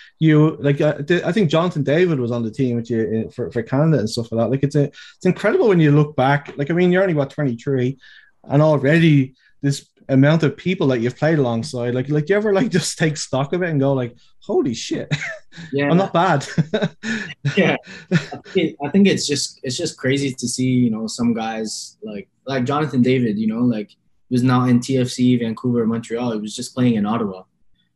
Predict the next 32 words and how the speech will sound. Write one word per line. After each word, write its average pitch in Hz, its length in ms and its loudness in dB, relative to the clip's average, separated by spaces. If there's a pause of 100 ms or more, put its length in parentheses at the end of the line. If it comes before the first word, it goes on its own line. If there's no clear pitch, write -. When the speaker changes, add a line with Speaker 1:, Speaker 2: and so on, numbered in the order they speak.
(260)
Speaker 2:
And 113 180 -2
then, 110 220 0
you 117 100 0
know, 113 80 -2
I 113 60 -2
got 120 200 -2
this 120 200 -4
move 123 420 2 (140)
to 117 100 -6
Belgium, 113 680 -2
and, 104 200 -2
you 107 120 -4
know, 117 160 -2
he's, - 720 -6 (600)
look 107 220 -4
at 123 60 0
him 110 140 4
now. 107 320 -4 (200)
He 110 80 -10
started 120 560 -2
in 113 80 -2
Champions 110 400 -4
League 104 140 -8
today. 98 260 -10 (840)
So - 160 -6
it's 123 100 -2
just, 143 200 -2
Speaker 1:
And 131 80 0
scored. 151 200 2
Speaker 2:
yeah, - 520 -20
it's 123 120 -10
just, - 340 -14